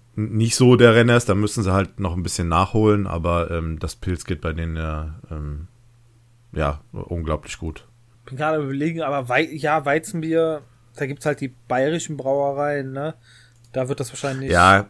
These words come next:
Speaker 1: klar.
Speaker 2: eher von
Speaker 1: Da kommst du,
Speaker 2: gekauft.
Speaker 1: kommst du nicht gegen an, also
Speaker 2: Ja.
Speaker 1: von daher. So, ich, äh, scroll mal gerade. Ja, Fassbrause haben sie natürlich auch. Jetzt finde ich's auf Anhieb nicht.
Speaker 2: Naja.
Speaker 1: Wikipedia.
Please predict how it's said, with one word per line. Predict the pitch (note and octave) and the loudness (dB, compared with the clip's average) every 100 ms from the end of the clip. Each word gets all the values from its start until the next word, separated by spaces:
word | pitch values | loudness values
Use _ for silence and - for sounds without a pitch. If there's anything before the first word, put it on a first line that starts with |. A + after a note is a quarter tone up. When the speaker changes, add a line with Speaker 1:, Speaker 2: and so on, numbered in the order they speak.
| - | -6
Speaker 1:
klar. | F#2+ F#2 | 2 4
Speaker 2:
eher | D3+ | 4
von | D3+ C#3+ | 2 0
Speaker 1:
Da | |
kommst | - A#2+ B2+ | 2 2 4
du, | G#2+ | 2
Speaker 2:
gekauft. | G2 - - | 0 -6 -8
Speaker 1:
kommst | G#2 - | -6 -2
du | G2+ | -2
nicht | G2 - | -2 -2
gegen | F#2 F2 | -4 -4
an, | D#2 E2 | -4 -4
also | D2+ D2+ | -6 -6
Speaker 2:
Ja. | C#2+ | -6
Speaker 1:
von | D#2+ | -6
daher. | D#2 D#2 D#2+ D#2+ D2+ _ _ _ _ _ _ _ _ _ _ _ _ _ _ - - - - - | -6 -4 -4 -6 -10 _ _ _ _ _ _ _ _ _ _ _ _ _ _ -20 -20 -20 -20 -18
So, | - E2 | -10 -8
ich, | D#2+ - - | -8 -12 -10
äh, | E2 D#2+ D#2 | -8 -6 -8
scroll | - - A2 | -10 -6 -4
mal | G2+ E2+ | -4 -4
gerade. | E2+ F2 F#2 A#2 D3 - _ _ _ _ | -4 -4 -2 -2 -4 -8 _ _ _ _
Ja, | F#2 E2 | -8 -8
Fassbrause | - G2 - G#2+ A2+ A2 | -6 -8 -2 0 2 0
haben | A2+ | -2
sie | G#2+ | -4
natürlich | G#2+ - A2+ G2+ | -6 -8 -10 -6
auch. | G2 A2+ - - _ _ _ | -6 -6 -10 -20 _ _ _
Jetzt | - | -20
finde | - E2+ | -16 -16
ich's | D#2+ | -14
auf | D2+ - | -16 -16
Anhieb | D2+ D#2 D2 D2 - | -16 -14 -16 -18 -16
nicht. | D2+ D#2+ G2 - - - - - | -14 -12 -14 -18 -20 -20 -20 -12
Speaker 2:
Naja. | C3+ A#2 G2 - _ _ _ _ _ | -8 -6 -8 -14 _ _ _ _ _
Speaker 1:
Wikipedia. | E2+ - C#2+ - D#2 D#2 D#2+ E2+ | -16 -16 -20 -16 -14 -12 -12 -14